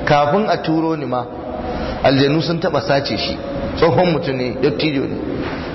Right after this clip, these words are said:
Aljanu suka sace shi, ya ɗauki lokaci ba mutuwa ya ba, aka neme shi aka rasa.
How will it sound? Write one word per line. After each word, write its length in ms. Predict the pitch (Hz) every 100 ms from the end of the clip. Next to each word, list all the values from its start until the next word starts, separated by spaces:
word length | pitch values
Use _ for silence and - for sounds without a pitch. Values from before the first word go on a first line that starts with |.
| -
Aljanu 500 | 127 139 127 143 175
suka 220 | 175 180 165
sace 340 | 160 151 143
shi, 140 | 127 170
ya 60 |
ɗauki 300 | - 160 160
lokaci 560 | 170 208 196 165 - 147
ba 120 | 143 147
mutuwa 320 | 165 185 151
ya 60 |
ba, 100 | 131 139
aka 160 | 156
neme 260 | 127 131 139
shi 100 | -
aka 200 | 123 117
rasa. 280 | 110 -